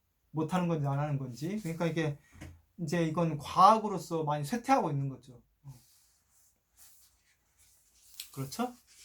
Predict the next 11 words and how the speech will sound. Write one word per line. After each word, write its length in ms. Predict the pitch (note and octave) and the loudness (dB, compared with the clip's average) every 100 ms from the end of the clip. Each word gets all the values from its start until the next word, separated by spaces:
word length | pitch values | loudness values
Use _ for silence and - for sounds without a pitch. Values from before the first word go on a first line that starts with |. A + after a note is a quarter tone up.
| C#3+ | -16
음. 140 | A#2+ - _ - - - - - - - _ _ - - - - | -16 -20 _ -20 -16 -16 -16 -18 -20 -20 _ _ -20 -20 -16 0
이해되셨죠, 520 | E3+ E3+ E3+ F3+ D#3+ | 2 2 -2 -6 -4
여러분들? 380 | D3+ D3 D#3+ A3 | -2 -2 -2 -2
어, 320 | F#3+ C#3 D3+ | 0 -2 0
아무튼 240 | D3 C#3+ | -2 -2
이 20 | D#3 | -2
부분은 520 | F3+ E3+ F3+ G#3 A3 - - _ | -2 -2 0 0 0 -4 -20 _
별로 280 | - F3 A3 | 0 6 6
그렇게, 480 | G#3 F3 - D3+ C#3+ D3 | 6 2 -2 0 0 -4
어, 300 | C#3 C3 B2 | -8 -10 -10
여러분들께 680 | C3+ C#3+ C#3 C#3 C3 B2 | -6 -6 -6 -10 -12 -14